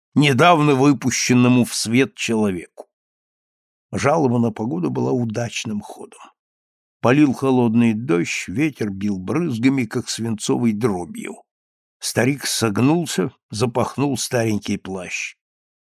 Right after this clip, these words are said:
Человеку, возвращенному на знойных холмах Ла-Манчи,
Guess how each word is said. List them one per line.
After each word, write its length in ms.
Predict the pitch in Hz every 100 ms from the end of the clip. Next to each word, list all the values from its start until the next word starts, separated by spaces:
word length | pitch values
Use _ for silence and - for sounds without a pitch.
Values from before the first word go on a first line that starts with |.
| _ _
Человеку, 640 | - 131 110 120 147 139 101
возвращенному 880 | 85 110 113 - 123 113 101 104
на 120 | 101
знойных 480 | 98 104 107 104 104
холмах 560 | - - 110 110 104 -
Ла-Манчи, 680 | 120 110 113 147 - 220